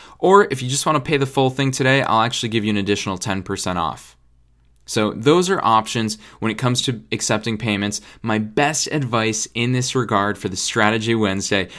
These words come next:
is to make sure you collect as much cash up front as possible. Cash truly is king. So if you haven't listened to episode twenty-five of this podcast just yet, dive into that. It's the three reasons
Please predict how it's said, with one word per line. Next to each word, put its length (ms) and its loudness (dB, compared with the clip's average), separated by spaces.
is 160 -2
to 100 -2
make 360 2
sure 340 0
you 180 -6
collect 540 -2
as 200 -8
much 360 0
cash 500 -2
up 220 -2
front 340 -4
as 180 2
possible. 580 -2
Cash 520 0
truly 600 2
is 320 2
king. 480 -2
So 140 -2
if 100 -6
you 80 0
haven't 380 2
listened 340 0
to 120 -4
episode 500 0
twenty-five 880 2
of 200 0
this 160 0
podcast 520 0
just 240 -2
yet, 260 -2
dive 320 4
into 220 0
that. 280 2
It's 140 -8
the 100 -6
three 680 0
reasons 580 0